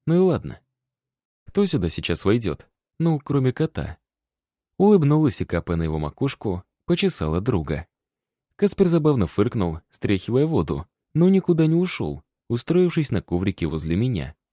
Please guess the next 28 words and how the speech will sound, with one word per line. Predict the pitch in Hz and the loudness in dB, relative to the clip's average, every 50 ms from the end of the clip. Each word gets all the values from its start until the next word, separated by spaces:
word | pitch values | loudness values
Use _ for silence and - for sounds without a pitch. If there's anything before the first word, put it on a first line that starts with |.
| _ _ _ _ _ _ _ _ _ _ _ _ _ _ _ _ | _ _ _ _ _ _ _ _ _ _ _ _ _ _ _ _
«Спасибо», — | - - - 160 156 - - 165 135 87 71 78 - _ _ _ _ _ _ _ _ _ _ _ _ _ _ _ - | -12 -4 -2 -2 -2 -2 -2 -2 -2 -2 -4 -8 -10 _ _ _ _ _ _ _ _ _ _ _ _ _ _ _ -2
говорю | 104 104 120 147 165 185 | -2 2 2 4 4 4
ему | 196 185 180 180 | 4 4 2 0
севшим | 170 - 80 76 - - 98 113 | 0 -2 -6 -6 -4 -4 -4 -4
голосом. | 120 117 95 80 73 71 - - 73 69 69 - _ _ _ _ _ _ _ _ _ _ _ _ | -2 -2 -2 -2 -2 -4 -6 -8 -8 -10 -10 -12 _ _ _ _ _ _ _ _ _ _ _ _
Ну | 165 180 156 | -2 0 0
вот. | 90 73 147 147 - - _ _ _ _ _ _ _ _ _ _ _ _ _ | 0 -2 -4 -6 -8 -12 _ _ _ _ _ _ _ _ _ _ _ _ _
Выдыхаю | 110 131 165 170 180 - - - 73 76 | 0 0 2 2 2 0 -2 -2 -2 -2
в | 69 - | -4 -4
пустоту. | - 85 - - 107 117 - - 82 67 65 - - _ _ _ _ _ _ _ _ _ _ | -8 -8 -4 -2 -2 -4 -2 -4 -8 -10 -10 -12 -16 _ _ _ _ _ _ _ _ _ _
Еще | 143 143 - 185 | -4 -2 2 2
не | 180 165 | 2 2
хватало | - 165 156 151 156 147 139 | 2 0 0 0 2 0 0
простыть | - 139 143 147 - - 160 160 | 0 -2 -2 -2 -2 -2 -2 0
за | 113 87 76 | 0 -2 -2
два | 71 78 80 | -2 -2 -2
дня | 73 85 87 90 90 87 | -2 -2 -2 -2 -2 -4
до | 85 - 90 | -4 -4 -2
начала | 87 87 82 - - 82 85 | -2 -2 -2 -2 -2 -2 0
учебы. | 98 117 120 - - 92 73 67 69 67 87 - _ _ _ _ _ _ _ _ _ _ _ _ _ | 0 -2 -2 -2 -4 -4 -2 -2 -4 -8 -8 -12 _ _ _ _ _ _ _ _ _ _ _ _ _
Из | - 131 139 | -4 -2 0
ванны | 160 196 208 208 202 190 | 2 4 4 4 4 4
вышел | 185 190 - - 170 147 | 2 0 -2 -2 -6 -2
только, | - 147 143 - 135 113 | -2 -2 -2 0 -2 -2
когда | 120 104 101 107 113 104 | -2 -4 -2 0 0 0
вода | 92 82 78 90 98 | 0 0 0 0 -2
начала | 101 92 - - 78 78 73 | -2 -2 -4 -4 -4 -4 -6
остывать. | 73 - - 131 135 120 78 - - - - | -6 -6 -6 -4 -4 -4 -4 -6 -8 -12 -18